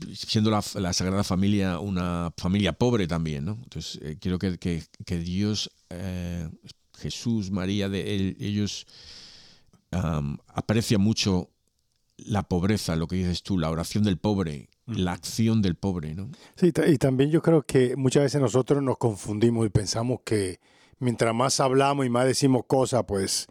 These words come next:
Speaker 2: eh, le estamos llegando más al Señor. Y yo creo que no es así.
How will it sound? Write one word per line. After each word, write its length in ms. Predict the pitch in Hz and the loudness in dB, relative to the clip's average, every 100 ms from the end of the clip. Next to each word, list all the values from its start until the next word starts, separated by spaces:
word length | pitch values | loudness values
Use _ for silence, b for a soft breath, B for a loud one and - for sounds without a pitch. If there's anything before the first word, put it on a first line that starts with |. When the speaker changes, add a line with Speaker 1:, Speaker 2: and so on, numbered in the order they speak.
| b b b b b b - - | b b b b b b -20 -4
Speaker 2:
eh, 140 | 139 | 0
le 100 | 113 | 2
estamos 240 | - 123 | 2 4
llegando 260 | 127 123 123 | 6 4 4
más 220 | 117 113 | 2 2
al 80 | 110 | 0
Señor. 360 | - 107 123 113 | 2 4 4 4
Y 40 | |
yo 140 | 120 120 | 2 2
creo 160 | 139 | 2
que 120 | 131 | 2
no 140 | 113 113 | 2 2
es 80 | 101 | 0
así. 320 | - 139 | -2 -4